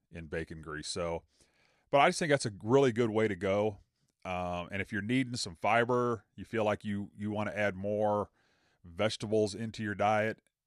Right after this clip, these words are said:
then zucchini is a great way to go if you're getting tired of, like, broccoli or cauliflower.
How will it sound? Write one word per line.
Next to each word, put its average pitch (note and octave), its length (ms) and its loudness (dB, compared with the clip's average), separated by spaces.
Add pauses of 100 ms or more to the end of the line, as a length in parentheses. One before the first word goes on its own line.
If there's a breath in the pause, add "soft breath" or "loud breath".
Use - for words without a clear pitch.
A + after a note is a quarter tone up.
then F#2+ 420 -6
zucchini A2 760 -6
is F#2+ 480 -4 (400)
a G#2+ 100 -4
great G#2+ 260 2
way A2 160 4
to F#2 80 0
go G2 500 2
if F2+ 180 -6
you're F#2+ 80 -6
getting F#2 240 -6
tired F#2+ 440 2
of, F2 400 -2 (480)
like, F2 200 -6 (140)
broccoli F#2 720 0
or D#2+ 120 -12
cauliflower. E2+ 840 -2